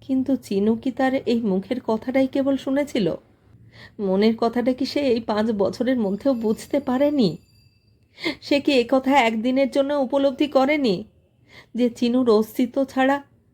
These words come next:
তার জীবনে অন্য কোনো অস্তিত্বই নেই? মৃন্ময়ের সামান্যতম অসুখেও যার সমস্ত কিছুই বিস্বাদ হয়ে যেত, তাকে এমন করে পরিত্যাগ করতে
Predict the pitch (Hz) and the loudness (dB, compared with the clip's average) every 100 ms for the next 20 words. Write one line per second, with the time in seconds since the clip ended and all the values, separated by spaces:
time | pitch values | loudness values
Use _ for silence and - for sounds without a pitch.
0 | _ _ 262 254 233 247 262 277 277 _ | _ _ -6 -4 -2 0 0 -2 -4 _
1 | _ - 269 269 277 294 285 226 226 285 | _ -4 0 2 0 2 2 2 0 -4
2 | - 294 277 269 277 339 _ _ _ _ | -2 -2 2 2 2 -2 _ _ _ _
3 | _ _ _ _ _ _ _ _ - 170 | _ _ _ _ _ _ _ _ -12 -2
4 | 175 185 196 226 233 196 156 165 185 202 | 2 4 4 2 0 0 0 0 0 0
5 | 240 254 214 190 254 226 269 277 - - | 0 0 2 2 -2 0 0 0 -8 -20
6 | - 262 269 - 233 254 254 277 277 - | -8 -2 -2 -2 -2 -2 -2 -4 -4 -2
7 | 294 226 247 302 285 262 285 269 269 294 | -2 -2 -4 -2 0 2 2 2 2 0
8 | 294 _ _ _ _ _ _ _ _ _ | -2 _ _ _ _ _ _ _ _ _
9 | 190 139 - 233 277 202 202 226 269 - | -8 -8 -4 -4 0 0 0 -2 -4 -2
10 | 190 180 196 233 226 262 254 285 | -2 -2 -2 -8 -6 -8 -4 -6